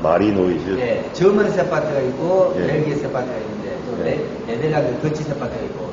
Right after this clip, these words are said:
Speaker 2: 세파트가 종류가 많아요.
Speaker 1: 예, 예.
Speaker 2: 네, 마리노이즈, 마리노이즈도 이제 네 가지가 있죠.
Speaker 1: 예.
Speaker 2: 라키노이즈, 테리블, 브루렌달 여러 가지 있죠. 그런데 그중에 이제 마리노이즈는 벨기에 세파트라고.
Speaker 1: 벨기에 세파트요?
Speaker 2: 예. 설명 이제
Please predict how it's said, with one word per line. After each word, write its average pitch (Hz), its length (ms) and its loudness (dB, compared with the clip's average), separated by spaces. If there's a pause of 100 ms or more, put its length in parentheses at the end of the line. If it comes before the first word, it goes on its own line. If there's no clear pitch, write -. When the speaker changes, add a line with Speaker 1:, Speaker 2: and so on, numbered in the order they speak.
Speaker 2:
세파트가 185 340 -4
종류가 - 260 -6
많아요. 113 380 -6
Speaker 1:
예, 87 220 0
예. 78 40 -2
Speaker 2:
네, 71 520 -8
마리노이즈, 143 540 0
마리노이즈도 147 640 -2
이제 - 180 -4
네 160 120 2
가지가 135 280 0
있죠. - 320 -8 (180)
Speaker 1:
예. 85 60 -4 (260)
Speaker 2:
라키노이즈, 131 580 -8
테리블, 139 220 -6 (680)
브루렌달 127 460 -2
여러 127 120 -6
가지 - 140 -4
있죠. - 200 -8 (1000)
그런데 147 480 0 (460)
그중에 151 220 -4
이제 127 140 -4
마리노이즈는 139 720 -2 (720)
벨기에 175 300 0
세파트라고. - 520 -8 (600)
Speaker 1:
벨기에 90 340 2
세파트요? 78 420 -8 (840)
Speaker 2:
예. - 60 -6
설명 165 440 -4
이제 110 220 -6